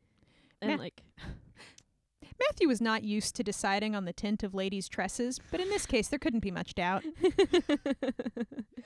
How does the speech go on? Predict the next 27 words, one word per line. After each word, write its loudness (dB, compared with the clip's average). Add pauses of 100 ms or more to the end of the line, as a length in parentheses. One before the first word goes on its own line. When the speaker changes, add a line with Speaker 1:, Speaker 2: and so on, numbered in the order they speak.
(480)
Speaker 1:
<laughs> - (960)
Speaker 2:
Oh, 0
Anne. 0 (460)
Speaker 1:
Matthew, -2
however, -2 (100)
was 0
spared 0
the 0
ordeal -2
of -8
speaking -4
first, -6
for 0
as -2
soon 0
as 0
she -4
concluded -2
that -2
he -2
was 0
coming 0
to -4
her, -2 (120)
she -2
stood 4
up, 4